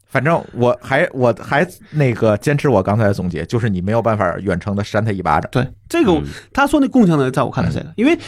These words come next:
Speaker 2: 大家见了面，对吧？那肯定说就大家要吵，肯定也是互相吵。
Speaker 1: 嗯。
Speaker 2: 你很难说我骂了你以后我就下线了，
Speaker 1: 嗯。
Speaker 2: 对吧？这很难。
Speaker 1: 嗯。
Speaker 2: 但你当面的时候，那基本上你只要，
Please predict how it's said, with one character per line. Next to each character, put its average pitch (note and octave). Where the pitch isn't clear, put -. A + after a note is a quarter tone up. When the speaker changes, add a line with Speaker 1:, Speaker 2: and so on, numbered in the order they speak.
Speaker 2:
大 C4+
家 C4
见 C#4+
了 G3
面， C4
对 D3+
吧？ C3
那 E3
肯 C#3
定 C#3+
说 C3+
就 C#3+
大 D3+
家 D3+
要 F#3
吵， -
肯 C3+
定 B2
也 A#2+
是 C3
互 -
相 B3+
吵。 -
Speaker 1:
嗯。 G3
Speaker 2:
你 G3+
很 E3
难 E3
说 F#3
我 B2
骂 F3+
了 D3
你 A#2
以 A#2+
后 C3
我 A2+
就 C3
下 F3
线 F#3+
了， B3+
Speaker 1:
嗯。 F2
Speaker 2:
对 D#3+
吧？ D#3
这 A3+
很 C#3+
难。 -
Speaker 1:
嗯。 D#2
Speaker 2:
但 C4+
你 D#3
当 D4
面 F#4+
的 E3
时 B2+
候， A#2+
那 C#3
基 C#3
本 A#2
上 A#2+
你 B2
只 C3+
要， A#2